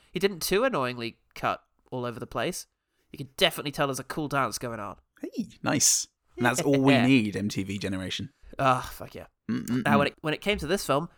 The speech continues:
Speaker 1: critics were a little tired, but not very wired. Kim Newman at Empire Magazine said,
Speaker 2: Mm-hmm.
Speaker 1: "It's impossible to care about Cage's mission."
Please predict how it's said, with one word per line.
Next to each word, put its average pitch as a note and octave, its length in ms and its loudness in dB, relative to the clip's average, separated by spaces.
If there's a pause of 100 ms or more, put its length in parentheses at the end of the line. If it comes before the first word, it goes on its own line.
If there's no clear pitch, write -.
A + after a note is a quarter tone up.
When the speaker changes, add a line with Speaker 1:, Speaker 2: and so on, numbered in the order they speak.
(100)
Speaker 1:
critics A#3 400 0
were F#3 80 4
a E3 100 4
little F#3+ 380 2
tired, C3 480 2
but - 160 -8
not C3+ 160 0
very D3 220 2
wired. C3 540 -2 (260)
Kim E3 240 -2
Newman F3 340 -2
at E3+ 100 -2
Empire C#3 340 0
Magazine C#3 440 -2
said, B2 300 0 (120)
Speaker 2:
Mm-hmm. A#2+ 180 2 (640)
Speaker 1:
"It's - 120 -2
impossible A3 640 2
to - 100 -10
care C#3 240 2
about C3 240 -2
Cage's C3 380 -6
mission." B2 340 -10